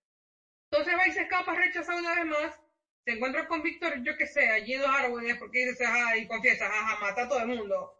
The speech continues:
porque venganza contra vos, porque sos horrible, y Víctor, sí, no sé.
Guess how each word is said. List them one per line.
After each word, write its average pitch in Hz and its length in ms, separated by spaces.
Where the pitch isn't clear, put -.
porque 202 960
venganza 269 460
contra 220 340
vos, 254 440
porque 202 320
sos 240 160
horrible, 233 600
y 214 40
Víctor, 226 600
sí, 277 200
no 220 100
sé. 233 460